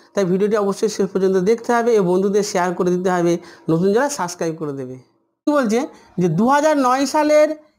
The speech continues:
ক্যালেন্ডার বর্ষের সাথে পরের কোন ক্যালেন্ডার বর্ষ একই হবে? এখানে দু হাজার নয় বা যে কোনো সাল হলে তারপরের উম, আহ, কোন বছরের সাথে এই ক্যালেন্ডারটার মিল হবে, এই অঙ্কটি বলেছে।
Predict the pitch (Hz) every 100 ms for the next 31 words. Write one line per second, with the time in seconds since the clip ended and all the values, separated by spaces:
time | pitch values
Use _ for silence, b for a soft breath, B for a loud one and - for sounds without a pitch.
0 | _ 214 233 285 294 294 269 277 277 -
1 | 294 285 - 240 247 269 220 220 b b
2 | b - 226 254 294 285 - 269 285 302
3 | 262 240 254 269 285 254 269 269 294 233
4 | 226 254 196 143 123 113 B B B B
5 | - 233 294 302 254 285 285 269 262 277
6 | 277 226 277 320 320 311 269 269 233 233
7 | 226 185 185 B B - 226 262 254 240
8 | 269 320 349 b b _ - 214 208 196
9 | 185 180 180 247 269 262 277 285 285 294
10 | 262 311 330 - 247 240 240 240 240 233
11 | - 320 294 254 247 220 202 165 156 B
12 | B - 233 220 202 214 320 285 220 170
13 | 127